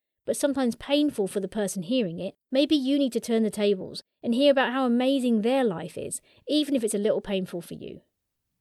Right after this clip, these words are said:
And my third and final tip, tip three, include them, but in the right way. There are ways to get this right and wrong, and you'll need to read the person to find out what works,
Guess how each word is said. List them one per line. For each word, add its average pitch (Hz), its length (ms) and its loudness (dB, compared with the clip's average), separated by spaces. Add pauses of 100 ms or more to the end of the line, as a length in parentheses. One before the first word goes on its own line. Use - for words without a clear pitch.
(120)
And 208 180 -2
my 185 140 -2
third 311 340 6
and 226 160 2
final 262 420 0
tip, - 400 -2 (180)
tip - 200 -2
three, 240 420 0 (640)
include 302 540 6
them, 185 320 -4 (560)
but 233 200 0
in 240 140 4
the 220 120 4
right 202 220 0
way. - 260 -12 (840)
There 311 100 6
are 330 100 8
ways 339 300 8
to 302 100 -2
get 254 200 4
this 233 200 4
right 214 280 2
and 196 180 -2
wrong, 180 320 -2
and 247 140 2
you'll 233 100 6
need 262 220 4
to 240 100 -2
read 240 220 2
the 240 100 2
person 185 400 -2
to 190 80 -4
find 220 320 -2
out 196 160 -2
what - 220 -2
works, - 460 -10